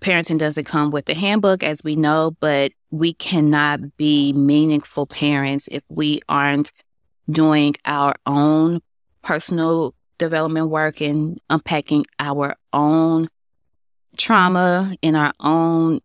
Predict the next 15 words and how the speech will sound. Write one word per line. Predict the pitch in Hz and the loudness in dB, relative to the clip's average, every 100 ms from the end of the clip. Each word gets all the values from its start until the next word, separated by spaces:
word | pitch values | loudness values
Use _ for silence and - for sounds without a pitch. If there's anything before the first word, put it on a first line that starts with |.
| - | -4
biases, | 160 156 160 170 175 160 151 | -2 0 -2 -4 -4 -4 -2
right? | 151 160 160 - _ - | 0 0 -2 -8 _ -2
And | 160 156 151 147 151 - - | 2 2 2 2 -2 -6 -6
I've | 170 | 0
always | 208 262 180 170 | 2 2 2 2
known | 165 151 160 | 2 2 2
that, | 131 131 135 | 2 0 0
but | 143 139 131 - _ | 0 2 0 -2 _
obviously | - 147 143 139 - 139 135 | -6 -4 -4 -8 -6 -6 -2
when | 135 139 135 | -2 -2 -2
you | 135 147 156 160 - - | -4 -4 -2 -2 -4 -4
are | 143 143 135 139 - | -2 0 0 -4 -8
a | |
parent | - - 151 143 - - | -12 -6 -2 -2 -4 -4
of | 139 139 139 | -2 0 -2